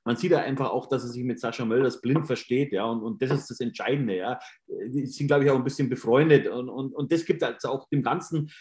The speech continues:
so ein bisschen den letzten Kick, ja, und mal schauen, wo es hingeht. Und vielleicht mit einem Happy End wird das Ganze enden.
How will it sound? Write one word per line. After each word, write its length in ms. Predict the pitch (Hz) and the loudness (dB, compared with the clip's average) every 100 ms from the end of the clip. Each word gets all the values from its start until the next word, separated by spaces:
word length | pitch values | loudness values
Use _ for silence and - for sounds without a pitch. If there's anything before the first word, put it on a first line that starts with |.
| - | -16
so 140 | - 151 | 0 4
ein 80 | |
bisschen 320 | 165 170 160 147 | 4 4 4 4
den 100 | 131 | 6
letzten 440 | 147 - - 131 | 6 4 -4 0
Kick, 300 | - 226 - | 4 4 4
ja, 400 | 101 123 180 - _ _ | 0 2 0 -6 _ _
und 340 | 127 147 - _ | -2 -2 -6 _
mal 140 | 143 151 | 0 4
schauen, 320 | 165 214 175 | 6 4 6
wo 80 | 185 | 6
es 80 | 190 | 6
hingeht. 420 | 240 202 - - | 4 4 2 -6
Und 100 | 131 | -4
vielleicht 240 | 143 156 196 | 0 2 0
mit 80 | |
einem 120 | 190 170 | 0 2
Happy 220 | 180 196 | 4 4
End 180 | 233 180 | 6 6
wird 180 | 135 120 | 4 2
das 80 | |
Ganze 300 | - 120 123 | -4 -4 -2
enden. 180 | 120 101 | -4 -6